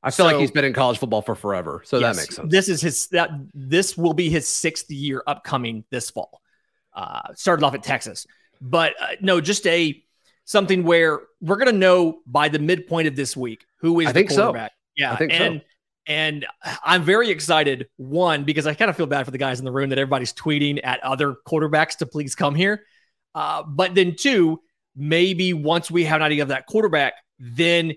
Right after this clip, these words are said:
Speaker 2: you can start looking at, is there gonna be somebody like a receiver come with them? I do have to,
Speaker 1: Mm-hmm.
Speaker 2: I don't think he's, I don't think he's, he's gonna come, but when Peyton Thorne entered the portal, his top receiver, Keon Coleman, also
Speaker 1: Ooh.
Speaker 2: entered the portal.
Speaker 1: Yeah.
Speaker 2: So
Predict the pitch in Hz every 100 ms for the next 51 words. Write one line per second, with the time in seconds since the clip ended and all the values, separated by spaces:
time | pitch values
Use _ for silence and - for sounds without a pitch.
0 | _ 127 139 135 156 147 127 160 147 147
1 | 151 147 139 139 - _ - 147 156 147
2 | 151 135 147 135 - - 147 139 135 135
3 | 151 170 - 247 269 170 123 - _ -
4 | 135 147 202 226 110 104 101 117 139 139
5 | 151 - - - 160 - 156 151 131 -
6 | 156 147 147 127 151 139 139 120 - 294
7 | 196 135 - _ 123 127 196 160 - _
8 | _ _ _ 233 _ _ 160 127 170 190
9 | 180 - _ _ 196 190 175 220 233 170
10 | 185 143 - 302 247 139 143 _ _ 151
11 | 147 156 170 175 196 254 285 165 165 175
12 | 160 156 - 254 165 147 _ - 147 180
13 | 330 339 139 - 359 359 120 - 247 127
14 | 101 _ _ - 110 190 175 165 156 139